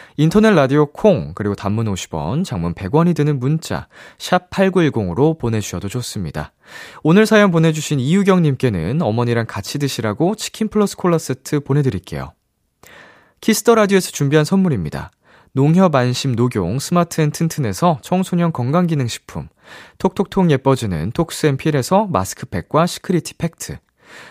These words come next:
하남 동네 복국에서 밀키트 복요리 삼 종 세트를 드립니다. 노래 한 곡 듣고 올게요. 박재범의 All I Wanna Do. 박재범의 All I Wanna Do 듣고 왔습니다. 케이비에스 쿨 에프엠, 비투비의 키스터 라디오, 저는 디제이 이민혁,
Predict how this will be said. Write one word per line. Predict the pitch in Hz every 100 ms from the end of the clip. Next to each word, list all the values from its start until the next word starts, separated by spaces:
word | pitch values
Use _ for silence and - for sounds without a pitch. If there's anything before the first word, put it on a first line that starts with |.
| -
하남 | 202 233
동네 | 190 170 160
복국에서 | 131 123 95 82 76 - -
밀키트 | 113 117 120 -
복요리 | 90 73 71 127
삼 | 175
종 | 175
세트를 | 175 - - 98 113
드립니다. | 127 120 85 73 - _ _ - - - -
노래 | 147 220
한 | 214
곡 | -
듣고 | - 156
올게요. | 131 127 98 156 220 _
박재범의 | 127 - - 113 104 120 180 -
All | 123 151
I | 180
Wanna | 165 139 123
Do. | 80 67 _
박재범의 | - 139 185 156 113 113 170 -
All | 143 190
I | 202
Wanna | 196 185 170
Do | 165 160 160
듣고 | - 120
왔습니다. | 101 - 85 80 82 - _ - - - -
케이비에스 | 226 233 233 226
쿨 | - 214
에프엠, | 196 - 123 120
비투비의 | 156 - 120 120
키스터 | - 170 - 165
라디오, | 139 131 180
저는 | 214 160 151
디제이 | 151 147 156
이민혁, | 143 156 180 131 76